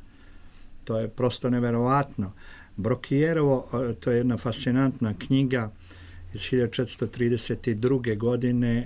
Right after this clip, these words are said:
e, to je jedan francuski vitez koji zove se Putovanje preko mora, kroz Palestinu, Malu Aziju, on ide Damask, Jerusalim, Istanbul, vraća se preko Beograda, tu imamo opis, ovaj, e,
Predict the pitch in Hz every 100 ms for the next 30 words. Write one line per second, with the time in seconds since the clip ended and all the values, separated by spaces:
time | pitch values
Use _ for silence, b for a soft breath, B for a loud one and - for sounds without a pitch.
0 | - 117 110 110 107 - 107 107 101 95
1 | - 110 107 - 98 107 107 104 117 104
2 | - 110 117 117 113 117 104 110 117 -
3 | 107 117 143 131 117 107 117 107 117 117
4 | 107 - 104 - 113 110 - - 120 117
5 | 104 110 107 107 107 95 101 107 98 98
6 | 110 107 98 90 - 110 101 95 - 107
7 | 113 117 B B B B - 117 - 139
8 | 135 131 107 143 180 175 151 151 147 139
9 | - 123 127 135 135 131 123 - 131 120
10 | 120 117 113 110 B B B B 107 113
11 | - 110 - - - B B - 107 107
12 | 104 104 104 123 113